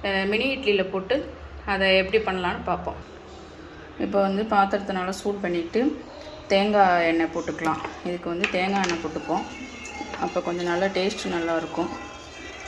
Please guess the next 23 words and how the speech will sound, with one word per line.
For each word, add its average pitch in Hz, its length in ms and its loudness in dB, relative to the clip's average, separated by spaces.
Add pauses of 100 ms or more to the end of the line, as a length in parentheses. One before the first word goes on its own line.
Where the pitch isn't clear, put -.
(240)
இல்லைன்னா 202 300 4
நல்லெண்ணெய் 202 500 4
போட்டுக்கலாம். 190 480 0 (180)
நான் 180 200 -4
தேங்காய் 196 340 2
எண்ணெய், 180 200 2
அதனால 170 360 -2
நான் 190 180 -4
தேங்காய் 170 240 -4
எண்ணெய் 165 160 -6
போட்டுக்கிறேன். - 420 -6 (160)
இப்ப 214 180 4
வந்து 202 300 4
இதுல 202 320 4
பொடியை 190 280 4
தூவிக்கலாம். 180 600 2 (1500)
இல்ல 220 160 2
தேவைப்படுற 214 520 6
அளவுக்கு 208 380 6
பொடி, 196 500 0
தேவைப்படுற 196 500 2
அளவுக்கு 190 380 0
எண்ணெய் 180 460 0